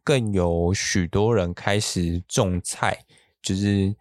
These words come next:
变成现在我们所谓的，呃，高山的一些高丽菜或者是其他蔬菜。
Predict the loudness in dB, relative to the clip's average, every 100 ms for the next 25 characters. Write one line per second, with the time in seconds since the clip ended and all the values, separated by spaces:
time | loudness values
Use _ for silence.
0 | _ 0 0 0 -2 0 -2 0 0 0
1 | -2 -4 -2 0 0 0 0 -2 -2 -4
2 | -4 -2 -2 -2 -4 -4 -2 0 -2 -2
3 | 0 -2 0 0 0 -2 -2 0 0 -2
4 | -2 -2 -2 -6 -4 -4 -2 -2 -2 -2
5 | -4 -4 -6 -4 -2 -2 -4 -6 -6 -4
6 | -6 -6